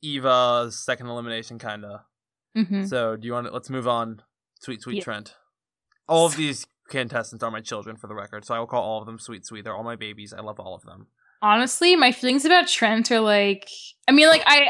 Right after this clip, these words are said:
Speaker 2: I was, like, really into the Trent Gwen ship when they first started, like, hanging out, 'cause I was just like, "Oh, this is,
Speaker 1: Mm-hmm.
Speaker 2: like, sweet," you know,
Speaker 1: They
Speaker 2: like,
Speaker 1: were
Speaker 2: they
Speaker 1: sweet.
Speaker 2: know each other. And then, like, the whole thing with Heather happened. I was like, "Okay, like, Trent's whatever, like, go you, Gwen, you be yourself." But then at the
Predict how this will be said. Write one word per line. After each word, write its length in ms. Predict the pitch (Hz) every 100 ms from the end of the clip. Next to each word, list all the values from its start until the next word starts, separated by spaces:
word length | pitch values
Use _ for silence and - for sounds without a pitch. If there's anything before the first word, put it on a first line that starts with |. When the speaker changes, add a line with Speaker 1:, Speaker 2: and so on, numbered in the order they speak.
| -
Speaker 2:
I 120 | 269
was, 180 | 330 359
like, 120 | 381 226
really 420 | 226 285 285 330 330
into 320 | 269 277 320
the 100 | 302
Trent 420 | 320 - 277 247 -
Gwen 220 | 214 220
ship 220 | - 254
when 100 | 240
they 140 | 220 208 _ -
first 340 | 214 208 226
started, 640 | - 196 202 202 202 202 196
like, 160 | 226 208
hanging 320 | - 208 196 -
out, 280 | 180 240 247
'cause 140 | 233
I 80 | 180
was 80 | 190
just 160 | 190
like, 80 | 196
"Oh, 220 | 208 196
this 80 | 190
is, 60 | 123
Speaker 1:
Mm-hmm. 60 | 127
Speaker 2:
like, 100 | 330
sweet," 400 | - - 208 185 208
you 100 | 220
know, 220 | 208 190
Speaker 1:
They 60 | 202
Speaker 2:
like, 40 |
Speaker 1:
were 60 | 247
Speaker 2:
they 100 | 233
Speaker 1:
sweet. 220 | - 127
Speaker 2:
know 40 | 220
each 80 | 220
other. 100 | 233 - - -
And 160 | 285
then, 220 | 302 349 359
like, 200 | 359 359
the 80 | 427
whole 260 | - 320
thing 180 | 320 320
with 100 | 349
Heather 340 | - 247 233 233
happened. 340 | 220 220 226
I 40 |
was 60 | 226
like, 140 | 226 202 247
"Okay, 300 | - 294 262
like, 160 | 254 262
Trent's 380 | - 226 233 -
whatever, 600 | 294 262 233 233 233 233
like, 260 | 233 233
go 160 | 226 208
you, 240 | 226 262
Gwen, 420 | 254 240 233 233 226
you 120 | 214
be 120 | 226
yourself." 580 | 233 285 254 220 214 220 - - -
But 180 | 339 -
then 160 | 370 370
at 160 | 359
the 120 | 370